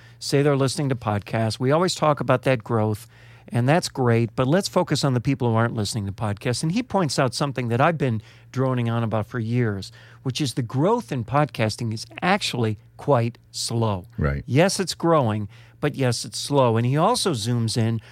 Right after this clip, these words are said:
Speaker 1: on the one statistic that I always consider the single most important statistic of all,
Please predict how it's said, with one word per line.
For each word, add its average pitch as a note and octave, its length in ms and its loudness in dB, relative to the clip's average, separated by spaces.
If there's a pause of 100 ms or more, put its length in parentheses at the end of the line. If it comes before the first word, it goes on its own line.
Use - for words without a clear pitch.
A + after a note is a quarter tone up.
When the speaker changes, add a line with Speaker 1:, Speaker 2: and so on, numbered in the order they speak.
(180)
Speaker 1:
on C#3+ 140 2
the C#3 100 2
one G#3+ 320 2
statistic D#3 720 -4
that B2+ 120 0
I D#3 160 4
always D#3 240 2
consider C3+ 440 -2
the A2 120 2
single G3 440 0
most D#3+ 260 0
important C3+ 400 -2
statistic - 580 -4
of A2 100 -8
all, D3 320 4